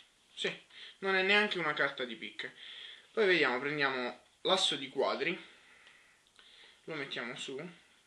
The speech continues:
E se l'asso di quadri torna su, sì, esatto, non è neanche una carta di quadri, quindi vediamo che è una carta di, eh, di fiori,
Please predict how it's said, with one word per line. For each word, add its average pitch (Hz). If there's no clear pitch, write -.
E 175
se -
l'asso 202
di 147
quadri 143
torna 147
su, 214
sì, 202
esatto, 165
non 147
è 165
neanche 185
una 160
carta 160
di 147
quadri, 151
quindi 151
vediamo 170
che 151
è 131
una 135
carta 156
di, 143
eh, 117
di 156
fiori, -